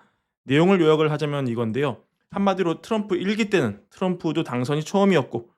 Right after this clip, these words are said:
또 선거인단으로는 이겼지만 득표로는 진 상황이었죠. 또 공화당 내 주류 세력의 지지도 그렇게 많이 받지 못했고 저항이 있었고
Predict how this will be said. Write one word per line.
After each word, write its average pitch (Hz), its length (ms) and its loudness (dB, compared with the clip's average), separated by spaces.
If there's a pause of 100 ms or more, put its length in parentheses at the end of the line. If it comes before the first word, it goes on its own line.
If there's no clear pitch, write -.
(160)
또 117 100 -4
선거인단으로는 180 1080 2
이겼지만 131 500 -2
득표로는 151 880 -2
진 147 220 -4
상황이었죠. 156 720 -2 (260)
또 113 240 -8
공화당 147 520 2
내 147 200 -4
주류 147 680 -4
세력의 143 600 -4 (180)
지지도 170 640 2 (120)
그렇게 170 280 0
많이 165 220 2
받지 127 260 -6
못했고 131 420 -12
저항이 160 340 2
있었고 147 480 -10